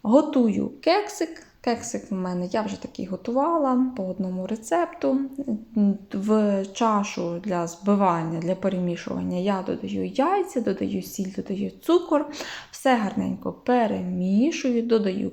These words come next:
кефір, ванільний цукор, порошок для випічки, розпушувач, точніше.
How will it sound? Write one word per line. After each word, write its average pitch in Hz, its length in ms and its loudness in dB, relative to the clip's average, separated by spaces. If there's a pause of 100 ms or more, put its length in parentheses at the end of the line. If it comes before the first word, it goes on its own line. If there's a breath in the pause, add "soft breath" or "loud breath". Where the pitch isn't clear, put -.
кефір, 220 960 2
ванільний 294 640 2
цукор, 254 520 -2
порошок 277 840 2
для 254 300 2
випічки, 240 800 -2 (360 loud breath)
розпушувач, 233 880 0
точніше. 214 720 0